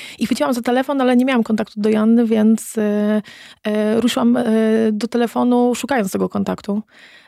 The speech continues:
E, i nawet, e, to jest taka nasza historia, z której się trochę śmiejemy, bo Joanna pomyślała sobie, ja pomyślałam, że trochę, mm, przesadziłam w momencie, kiedy dostałam drugą informację albo trzecią: „Słuchaj, ale pani Joanna już, e, ty masz już do niej numer, jesteście umówione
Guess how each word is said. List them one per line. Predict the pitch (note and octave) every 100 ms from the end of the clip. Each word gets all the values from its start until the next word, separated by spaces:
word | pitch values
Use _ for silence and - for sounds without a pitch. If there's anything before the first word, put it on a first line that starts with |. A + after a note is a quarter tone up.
| -
E, | G#3 G3 G3 G3
i | - A3
nawet, | A3 A3
e, | -
to | A3+ A3+
jest | A#3
taka | A3+ A3+
nasza | A3+ A#3
historia, | - - A#3
z | -
której | A3
się | G#3+
trochę | A3+
śmiejemy, | G#3+ A#3 A#3 A3 G#3+
bo | G#3
Joanna | G#3 G#3+ G#3+
pomyślała | - G#3 - A3
sobie, | - G#3 A3 G#3 - - _ - A3+ A3 A3+ G#3
ja | A3+ A#3
pomyślałam, | A#3+ A#3+ C4 B3
że | A3+
trochę, | B3+ A#3+ A#3 -
mm, | A3+ A#3 - -
przesadziłam | B3+ C4 A#3+ C#4 B3+
w | A#3
momencie, | A#3+ B3+ A#3+
kiedy | A#3+ A3 A#3 A3+
dostałam | A3+ - A#3
drugą | A#3 B3 A#3+
informację | A3+ A3 A#3 A#3 A3+ A3+
albo | A3
trzecią: | - B3 B3+ A#3+
„Słuchaj, | C#4+ C4
ale | A#3+
pani | - A#3+
Joanna | B3+ C#4+ D4
już, | D4+ - -
e, | C#4+ C#4+ C#4+ C#4+ -
ty | - B4+
masz | G4+
już | C4+
do |
niej | B3+
numer, | B3 C4 D4
jesteście | D4 B3+ -
umówione | D4 D4 C4